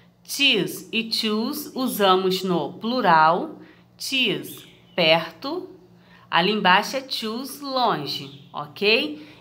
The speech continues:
Então, vocês precisam ficar atento a isso. Vocês terão as páginas cento e noventa e seis até cento e noventa e nove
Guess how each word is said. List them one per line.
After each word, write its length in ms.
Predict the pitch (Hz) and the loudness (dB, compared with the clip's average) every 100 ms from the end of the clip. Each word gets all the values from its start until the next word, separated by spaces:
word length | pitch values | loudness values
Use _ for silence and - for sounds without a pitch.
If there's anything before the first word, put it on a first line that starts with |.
| - | -10
Então, 480 | 165 - 233 262 220 | -8 0 2 4 2
vocês 260 | 196 190 | -4 -6
precisam 420 | 196 185 190 208 | -8 -8 -2 -2
ficar 380 | 208 214 214 202 | -2 -4 2 4
atento 720 | 208 208 185 185 185 190 277 - - - - - | 4 2 0 2 0 -2 -10 -12 -18 -20 -16 -2
a 180 | 214 285 | 2 2
isso. 500 | 233 139 - 156 135 139 - - - - - | 0 -4 -6 -12 -14 -16 -20 -20 -20 -20 -10
Vocês 460 | 202 240 285 370 370 | -2 -2 2 0 2
terão 340 | 349 254 247 | 2 4 2
as 160 | 226 - | 0 -2
páginas 640 | - 196 175 160 160 160 | 4 6 6 4 -6 -6
cento 320 | - 220 262 | -4 -4 -4
e 40 | 285 | -4
noventa 440 | 262 233 226 226 | -4 -4 -6 -8
e 60 | 214 | -10
seis 500 | - 165 160 170 175 | -8 -4 -2 -2 -4
até 240 | 170 196 | -2 -4
cento 360 | 190 202 208 240 | -2 0 0 -2
e 40 | |
noventa 460 | 226 220 202 190 185 | -2 0 -2 -2 -2
e 20 | |
nove 500 | 160 151 156 156 | 0 0 0 -2